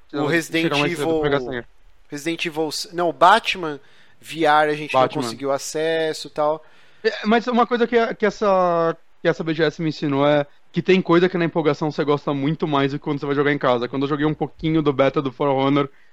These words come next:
Speaker 2: eu, eu fiquei com mais dúvidas do jogo do que quando eu joguei a partida lá empolgado com todo mundo.
Speaker 1: É, é, não, mas é um outro ambiente, né, cara?
Speaker 2: Uhum, exato, é. Tem que tomar cuidado de, em, saca,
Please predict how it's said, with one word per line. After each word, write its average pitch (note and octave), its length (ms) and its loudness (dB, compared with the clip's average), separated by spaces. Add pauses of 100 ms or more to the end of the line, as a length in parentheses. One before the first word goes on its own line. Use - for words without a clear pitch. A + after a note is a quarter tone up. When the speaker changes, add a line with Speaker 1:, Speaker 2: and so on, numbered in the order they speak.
(220)
Speaker 2:
eu, - 180 -8
eu F3+ 120 4
fiquei E3+ 260 0
com D#3+ 120 -6
mais D#3 220 0
dúvidas C#3+ 400 -6
do C3+ 100 -8
jogo C3 300 -4
do C3+ 100 -6
que - 80 -16
quando C#3+ 180 -4
eu C#3 60 4
joguei C3+ 200 0
a C3 80 2
partida C#3 500 -2
lá B2+ 100 2
empolgado B2 480 -2
com A#2 60 -14
todo C3 160 -6
mundo. A2 300 -8 (280)
Speaker 1:
É, B2+ 460 -4 (240)
é, C4+ 140 -8
não, D4+ 140 -6
mas C#4 100 -4
é C#4+ 60 2
um B3+ 60 0
outro B3 240 2
ambiente, E3 560 -6
né, B2+ 160 -12
cara? - 280 -16 (280)
Speaker 2:
Uhum, E3+ 240 0
exato, D3 460 2
é. B2 220 0 (260)
Tem D#3 80 -4
que C3 60 -10
tomar D#3 180 2
cuidado C#3 500 2
de, C3+ 300 -2
em, C#3 320 -4 (220)
saca, D#3 260 2